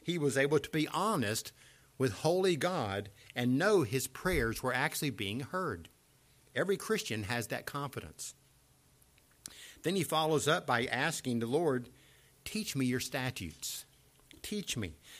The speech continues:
He knows the answer to this problem is to have a greater knowledge of God himself,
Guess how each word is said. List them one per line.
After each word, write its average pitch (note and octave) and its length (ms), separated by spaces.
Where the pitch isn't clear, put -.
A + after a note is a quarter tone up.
He D3+ 160
knows E3+ 360
the C3+ 160
answer D3+ 280
to C#3 160
this A2+ 220
problem B2 640
is C#3+ 160
to B2+ 80
have C#3 220
a C3 80
greater E3 400
knowledge D#3 520
of G#2+ 200
God D#3 320
himself, C3 680